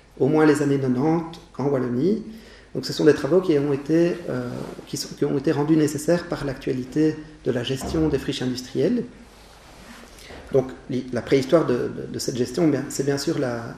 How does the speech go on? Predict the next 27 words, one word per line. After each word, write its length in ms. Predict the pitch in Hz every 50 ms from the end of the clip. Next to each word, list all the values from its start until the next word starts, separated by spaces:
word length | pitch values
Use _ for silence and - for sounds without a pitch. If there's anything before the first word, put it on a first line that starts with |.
| - -
la 120 | 139 123
fin 140 | - - 151
des 160 | 147 139 135
années 140 | 139 139 131
cinquante, 480 | 127 - 127 117 - 170 180 190 185 -
la 80 | 135
fermeture 460 | - - - 127 131 127 - 147 131
des, 260 | 131 127 127 123 123 123 - - - - - - - -
des 60 | 139
charbonnages 680 | 131 - 139 123 - 131 135 143 170 196 202 - - - -
organisée 400 | 123 127 139 135 139 139 147 143
par 160 | - 131 -
la 80 | 127
C 140 | - - 160
K, 140 | 131 - 180 196 226 - - - - - - - - - - - - - - - - - -
la 100 | 143 143
multipli-, 420 | 170 170 170 - - 175 - - - - - - - - -
multiplication 580 | 202 170 170 175 185 175 - - 160 156 180
des 80 | 165 156
friches 220 | 156 - 175 -
industrielles 760 | 156 151 151 151 - - - 156 165 165 160 160 160 - - - - -
dans 100 | 123 123
les 160 | 139 127 135
années 100 | 143 139
septante, 460 | 135 - 135 - - 143 147 147 143 147 143 139 -
quatre-vingts 600 | - 131 - - - 139 127 143 143 147 147 143 147 - - - - - - -
et, 100 | - 131